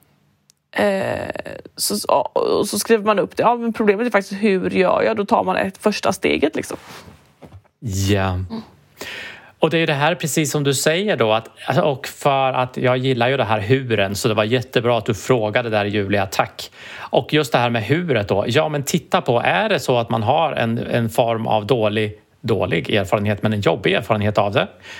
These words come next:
Speaker 2: titta på hur det går att titta på känslorna där. Eller vad är det? Vet jag hundra procent allt som jag behöver göra för att ta första steget?
Speaker 1: Mm.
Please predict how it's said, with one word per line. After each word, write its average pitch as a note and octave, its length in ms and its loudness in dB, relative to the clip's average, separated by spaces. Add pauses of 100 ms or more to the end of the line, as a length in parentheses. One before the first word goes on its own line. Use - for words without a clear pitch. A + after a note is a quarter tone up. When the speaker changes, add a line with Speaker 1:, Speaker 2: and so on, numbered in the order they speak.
(100)
Speaker 2:
titta D3 320 0
på C#3+ 360 0
hur C3 180 2
det A#2+ 100 0
går A2 180 2
att A2+ 180 -2
titta B2 260 0
på A#2 120 0
känslorna A2 440 0
där. A2 240 2 (260)
Eller D#3+ 500 0
vad E3 180 2
är F3+ 200 2
det? - 160 0 (200)
Vet G#3 380 0
jag G#2+ 360 2
hundra F#3 520 0
procent C#3 720 0
allt A2+ 380 0
som B2 160 0
jag G2 120 2
behöver G#2 200 0
göra C3+ 480 0
för B2 220 0
att A2 180 -6
ta G2+ 120 0
första B2+ 360 0
steget? G#3+ 520 -2
Speaker 1:
Mm. A3 140 -4